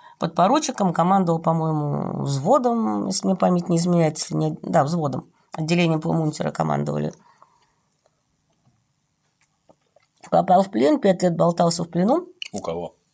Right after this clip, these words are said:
Speaker 1: У немцев. Нет, не пять лет, лучше я говорю. В пятнадцатом он попал, три года болтался в плену.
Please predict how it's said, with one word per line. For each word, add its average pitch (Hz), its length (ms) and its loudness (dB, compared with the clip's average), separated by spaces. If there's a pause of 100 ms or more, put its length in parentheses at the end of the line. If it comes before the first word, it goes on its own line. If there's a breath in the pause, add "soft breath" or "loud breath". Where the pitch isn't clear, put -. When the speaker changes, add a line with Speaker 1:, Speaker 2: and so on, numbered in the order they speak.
(200)
Speaker 1:
У - 80 -6
немцев. 160 440 -2 (380)
Нет, 147 160 -2
не 180 100 0
пять 160 240 -2
лет, - 140 -8
лучше - 300 -10
я - 80 -12
говорю. 135 360 -8 (400)
В - 40 -20
пятнадцатом 160 500 -2
он 151 100 -2
попал, 254 380 0
три 190 160 -4
года 139 240 -6
болтался 160 480 -8
в 170 60 -16
плену. 285 340 -4